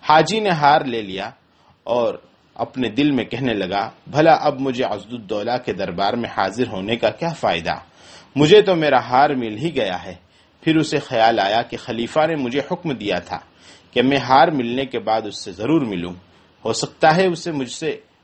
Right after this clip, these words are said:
کوئی کام ہو یا وہ مجھ سے ہار خرید لے۔ چنانچہ وہ ہار لے کر عضد الدولہ کے دربار میں حاضر ہوا۔ عضد الدولہ نے خراسانی کو دیکھا تو ایک سپاہی کو حکم دیا کہ اس عطار کو گرفتار کر کے فوراً دربار میں پیش کرو۔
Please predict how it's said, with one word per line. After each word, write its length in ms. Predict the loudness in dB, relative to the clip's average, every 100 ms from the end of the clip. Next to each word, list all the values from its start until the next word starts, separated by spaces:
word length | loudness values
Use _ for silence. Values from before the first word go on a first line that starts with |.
| _
کوئی 180 | -10 -4
کام 400 | 0 2 0 -4
ہو 120 | -10 -16 _ -20 -20 _
یا 120 | 0
وہ 180 | 2 0
مجھ 160 | -4 -8
سے 140 | -10
ہار 260 | -6 0 0
خرید 440 | 0 -2 -2 -4
لے۔ 140 | -4 -4 _ _ _
چنانچہ 400 | 0 2 2 0
وہ 220 | -2 0
ہار 220 | 2 2
لے 180 | 2 -4
کر 140 | -4 -4 -4
عضد 220 | -10 -10
الدولہ 380 | -12 -10 -4 -4 -4
کے 80 | -6
دربار 440 | -8 -4 0 0
میں 160 | 0 -6 -4
حاضر 280 | -2 0
ہوا۔ 260 | -2 -4 -8 -10 _ -20 -20 _
عضد 240 | 2 2 0
الدولہ 360 | 2 4 6 6
نے 100 | 4
خراسانی 600 | 0 2 2 2 -2 -2
کو 160 | -2 -4
دیکھا 380 | -2 -4 0 0
تو 140 | 0
ایک 180 | -6 -8
سپاہی 440 | -12 -2 0 0
کو 140 | -2 -4
حکم 280 | -4 -8 -8
دیا 320 | -4 -2 -2 -8 -20 -20 -20 -2
کہ 60 | 0
اس 200 | 0 -2
عطار 420 | -4 2 6 6
کو 180 | 6 -2
گرفتار 560 | -4 -6 -4 0 2 0
کر 220 | -2 -4
کے 180 | -6 -8
فوراً 480 | -2 0 0 -2
دربار 380 | -4 -4 0 0
میں 140 | -2 -6
پیش 300 | -6 -6 -6
کرو۔ 240 | -8